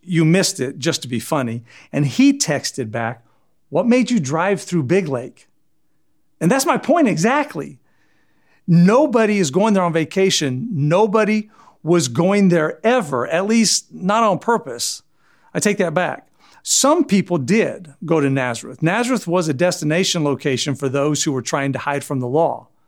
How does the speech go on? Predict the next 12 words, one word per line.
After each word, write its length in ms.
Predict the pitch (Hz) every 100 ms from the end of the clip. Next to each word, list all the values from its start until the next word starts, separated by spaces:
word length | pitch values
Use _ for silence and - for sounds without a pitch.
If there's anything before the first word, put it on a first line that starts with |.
| _ _ _ _ 247
Jesus 480 | - 247 247 240
grew 280 | - 196 190
up, 300 | 190 170 156
spent 340 | - - 226 226
his 180 | 202
formative 640 | - - 214 226 226 214 160
years 420 | 170 208 156 131
in 140 | 180 170
a 60 |
place 400 | 160 180 160 143
where 100 | 143
convicts 680 | - 208 220 135 131 131 -